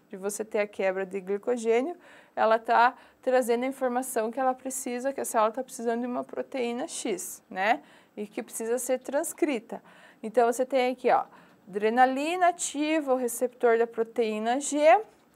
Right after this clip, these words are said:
aí ativa a proteína G, que só, só tá mostrando a subunidade alfa ligada ao G T P, que é as, que, né, a forma ativada. E aí você tem que ativa a adenilato ciclase pra produzir A M P cíclico.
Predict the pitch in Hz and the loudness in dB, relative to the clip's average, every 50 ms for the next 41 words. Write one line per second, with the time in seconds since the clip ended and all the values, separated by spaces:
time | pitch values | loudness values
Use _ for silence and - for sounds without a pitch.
0 | - - - 208 220 226 226 240 247 247 247 254 254 - - - - 294 320 330 | -16 -2 2 4 6 6 6 6 6 4 2 2 0 -4 -6 -4 -2 0 0 0
1 | 320 320 311 - 240 233 - - 233 226 220 220 240 262 294 254 254 262 262 262 | 0 -2 -2 -2 -6 -6 -2 -2 0 0 0 0 -2 -2 -2 -2 0 0 0 0
2 | 269 262 247 233 214 247 208 - - - 233 226 - 214 214 220 233 226 - - | 0 -2 -8 -4 -2 -2 -2 -2 -2 -4 0 2 2 2 2 0 -4 -6 -6 -4
3 | 214 208 208 208 214 - - 226 208 202 208 208 208 214 196 196 196 190 190 185 | -4 -4 -4 -4 -6 -8 -8 -10 -10 -8 -8 -6 -6 -6 -2 0 2 2 2 0
4 | 185 208 196 196 190 196 196 - - 214 214 208 190 190 214 240 185 185 180 190 | 0 4 4 6 4 4 2 -2 -6 -6 -6 -6 -6 -2 0 0 0 0 0 -2
5 | 190 202 180 185 185 - - 269 269 - - 269 254 320 359 349 - - - - | -4 -4 -6 -10 -12 -10 -10 -12 -10 -4 2 4 4 4 4 0 -8 -16 -20 -20
6 | - _ _ _ - - 185 185 190 190 190 - - - - _ _ - - - | -20 _ _ _ -4 0 2 2 2 2 0 -2 -8 -10 -14 _ _ -20 -12 -10
7 | 202 202 202 202 202 208 208 196 196 - - - 196 196 196 196 202 - - - | -8 -6 -4 -4 -2 0 0 0 -2 -2 -4 -4 -4 -4 -4 -6 -8 -8 -10 -12
8 | 277 269 240 233 220 220 240 254 311 403 453 - _ _ - - - - - _ | -2 2 6 8 8 8 8 6 4 0 -2 -4 _ _ -20 -20 -20 -20 -20 _
9 | _ - 262 254 254 247 240 254 269 - - 277 - - 262 240 240 233 247 233 | _ 2 4 6 6 6 4 2 -2 -4 -6 -6 0 2 2 2 2 4 4 4
10 | 226 226 226 - - 254 262 285 269 262 220 220 226 226 220 220 220 214 202 208 | 4 4 2 -2 -6 -6 -2 0 2 2 2 0 0 0 0 4 6 6 6 6
11 | - - - - 294 294 - - 320 254 269 269 294 339 330 - 381 370 - _ | 2 -2 -6 -6 -6 -4 0 4 8 10 10 10 10 8 6 0 -4 -6 -8 _
12 | _ 254 226 220 - 226 226 202 214 233 226 202 208 220 214 208 202 208 208 220 | _ -6 -6 -6 -6 -10 -10 -8 -6 -6 -6 -4 0 2 2 2 2 0 -4 -6
13 | 214 - 269 269 - - - 285 285 294 294 - 330 339 330 - 392 403 427 | -6 -8 -8 -8 -6 -6 -4 -2 -2 -2 -2 -2 -2 -4 -2 2 2 2 2